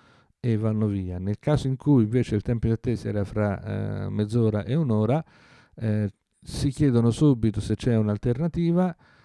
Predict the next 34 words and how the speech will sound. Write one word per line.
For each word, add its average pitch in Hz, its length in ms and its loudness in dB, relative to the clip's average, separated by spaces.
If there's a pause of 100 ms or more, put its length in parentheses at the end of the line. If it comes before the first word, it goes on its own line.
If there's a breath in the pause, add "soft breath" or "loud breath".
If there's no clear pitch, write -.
(240 soft breath)
Eh, 110 460 0
se 147 200 0
non 143 100 2
c'è 123 160 0
un'alti-, 123 320 0
un'alternativa 113 800 -2
vanno 107 240 0
a - 20 0
vedere 107 300 -2
se 101 140 -6
c'è 110 200 -4
una, 104 340 -2
una 107 200 -2
prenotazione 117 680 -2
e 120 60 -4
così 120 260 -2
via. 98 340 -4
Eh, 101 480 -12
quindi 101 220 -10
vedete 107 360 -4
quello 104 240 -2
che 101 160 -2
è 98 40 0
l'albero 101 380 -4
decisionale 110 540 -4
incognito, 101 800 -4 (440 loud breath)
che 131 140 -6
è 131 80 -6
quello 113 420 2
che 117 320 -2
ogni 120 220 0
volta 107 560 -2
ha 104 120 -6
prodotto 117 800 -2